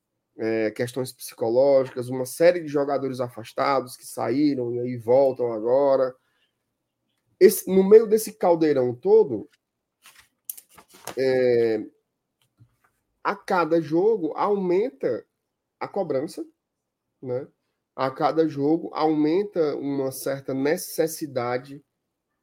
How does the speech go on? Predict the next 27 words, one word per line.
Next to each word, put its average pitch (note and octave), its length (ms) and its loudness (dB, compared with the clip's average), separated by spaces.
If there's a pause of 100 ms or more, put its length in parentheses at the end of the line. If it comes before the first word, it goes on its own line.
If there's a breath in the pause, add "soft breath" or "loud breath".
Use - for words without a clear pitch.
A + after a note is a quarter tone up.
(140)
de C#3+ 180 -6
dar C#3+ 180 0
respostas C#3 720 -4
objetivas C#3+ 680 -8
dentro C#3 200 -6
de D3+ 140 -18
campo, - 240 -12 (640)
né? G#2 260 -10 (600)
Hoje B2+ 260 -2
de C3 80 -8
manhã C3 320 0
eu B2+ 140 -2
tava, A2 640 -2 (1040)
quando, C3 400 0
quando A2 420 -8 (300)
fiz B2 220 -10
o A#2 100 -8
vídeo, C3+ 420 -8
né, D#3 280 -2 (760 loud breath)
tentando E3 360 2
pensar F#3 380 2
um F3+ 100 2
pouco E3+ 440 -2
sobre D3+ 340 -2
isso, A#2+ 320 -6
né, B2 120 -2
assim, G#2+ 380 -8